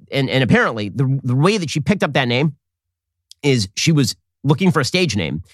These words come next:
And so she called herself on stage Whoopi Cushion. Not kidding you. This is back in the eighties. She called herself Whoopi Cushion. And her mom said to her, "You need something that stands out more." And so she picked Whoopi Goldberg because she knew about the inherent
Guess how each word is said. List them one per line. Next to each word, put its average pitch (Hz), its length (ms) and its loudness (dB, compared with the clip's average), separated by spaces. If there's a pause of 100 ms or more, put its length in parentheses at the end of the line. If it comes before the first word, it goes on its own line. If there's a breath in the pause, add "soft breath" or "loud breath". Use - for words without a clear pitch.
(120 soft breath)
And 123 100 0
so 165 80 2
she 147 140 -2
called 185 280 2
herself 143 300 -2
on 123 140 -2
stage 120 260 -2
Whoopi 143 340 0
Cushion. - 380 -2 (240)
Not 127 160 0
kidding 98 220 -2
you. 60 60 -8
This 76 80 -8
is 85 60 -6
back 95 160 -2
in 110 60 0
the 104 80 0
eighties. - 260 -2 (220)
She - 100 -6
called 139 100 2
herself 123 220 0
Whoopi 175 260 0
Cushion. 113 340 -2
And 95 100 -4
her 123 60 2
mom 185 260 4
said 196 200 -4
to 147 60 -2
her, 120 100 -2
"You 120 140 0
need 185 240 2
something 156 280 0
that 123 120 -4
stands 160 380 0
out 147 180 2
more." 101 380 -4 (200)
And 143 100 0
so 160 80 2
she 160 140 2
picked 160 180 0
Whoopi 160 320 0
Goldberg 104 540 0 (440)
because 156 420 0
she - 160 0
knew 190 100 4
about 160 220 -2
the 151 100 -4
inherent 147 340 -2